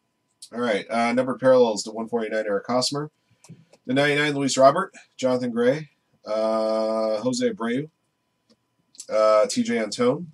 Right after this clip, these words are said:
uh, Nate Lau, Matt Chapman, uh, number to eighteen, Freddie Freeman, uh, fifteen, Brandon Lau. All right, uh, thirty-four autographs were pulled, plus two points cards.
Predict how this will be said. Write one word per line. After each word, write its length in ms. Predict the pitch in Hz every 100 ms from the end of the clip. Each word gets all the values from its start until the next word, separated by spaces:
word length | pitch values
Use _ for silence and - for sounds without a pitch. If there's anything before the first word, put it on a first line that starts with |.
| _ - -
uh, 600 | 107 107 104 104 104 101
Nate 200 | 110 113
Lau, 360 | 113 113 143 - _ -
Matt 180 | 107 -
Chapman, 520 | 123 117 127 131 135 _ _ _ -
uh, 240 | 98 101 101
number 160 | 104
to 160 | 104 -
eighteen, 440 | 120 - 127 98
Freddie 240 | 95 101 95
Freeman, 440 | 127 135 143 156 - -
uh, 520 | 98 95 92 90 87 87
fifteen, 400 | 131 117 - 131
Brandon 260 | 110 107 98
Lau. 280 | 101 113 139 _ _ _ _ _ _ _ _ _ _ _ _ _ -
All 80 | 143
right, 240 | 143 113
uh, 200 | 123 127
thirty-four 520 | 127 160 165 156 151 143
autographs 560 | 147 170 180 180 -
were 140 | 147 143
pulled, 420 | 175 202 226 214 - _ _ _ _ - - _ _
plus 200 | 110 -
two 180 | 117 110
points 300 | - 101 -
cards. 580 | - - 73 - -